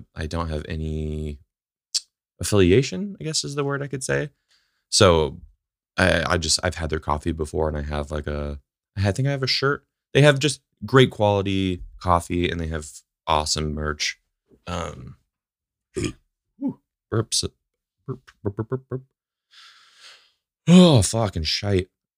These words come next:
Yeah, Caffeine and Kilos. I, check 'em out. I think they actually have pods too, which is fucking sick. I gotta get 'em, get those. I just got some more pods from the store. It's not what I wanted, but it's just,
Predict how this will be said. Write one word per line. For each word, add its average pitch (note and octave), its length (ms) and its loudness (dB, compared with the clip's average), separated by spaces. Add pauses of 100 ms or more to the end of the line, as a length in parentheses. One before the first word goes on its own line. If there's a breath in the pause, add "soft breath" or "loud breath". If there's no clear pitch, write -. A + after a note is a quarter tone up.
(180)
Yeah, G#2+ 200 6
Caffeine C#3 320 0
and B2 100 -2
Kilos. B2+ 340 2
I, A2+ 80 0 (160)
check F3+ 160 0
'em G#2+ 120 2
out. G2+ 340 4
I G#2+ 100 0
think F3 200 -2
they A3 80 0
actually C3+ 280 0
have D#2 180 -2
pods E2+ 520 -4
too, F#2 220 4
which F2 120 -4
is D#2 120 -6
fucking - 340 -14
sick. - 420 -2
I F2 60 -12
gotta E2 180 -4
get D#2 200 -8
'em, E2 160 -8 (220)
get E2+ 140 -6
those. E2+ 460 -4 (160)
I F2+ 80 -4
just F2+ 240 -2
got E2 160 -6
some D#2+ 180 -8
more D#2+ 240 -6
pods D#2 640 -8 (920)
from - 120 0
the D2+ 100 -2
store. D#2+ 460 -2
It's - 140 -8
not A#2 120 -4
what A#2+ 100 0
I G2 60 4
wanted, A#2 380 0
but G#2+ 120 0
it's - 240 -4
just, - 320 -2